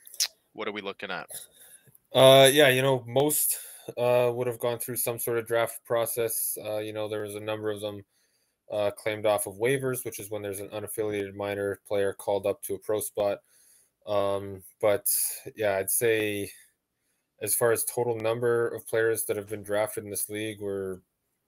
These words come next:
Speaker 2: in the hundreds for sure. Obviously, the first draft had seventy something, I wanna say. Season two,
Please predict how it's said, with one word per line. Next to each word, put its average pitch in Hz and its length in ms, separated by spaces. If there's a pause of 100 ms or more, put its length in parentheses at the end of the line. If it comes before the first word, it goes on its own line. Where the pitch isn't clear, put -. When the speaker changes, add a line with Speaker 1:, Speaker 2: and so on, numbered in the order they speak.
(760)
Speaker 2:
in 110 120
the 101 80
hundreds 107 420
for 101 120
sure. 101 540
Obviously, 101 380
the - 60
first 101 260
draft 98 240
had 95 320
seventy 98 580
something, 98 380
I 98 80
wanna 98 160
say. 98 460
Season 95 400
two, 101 520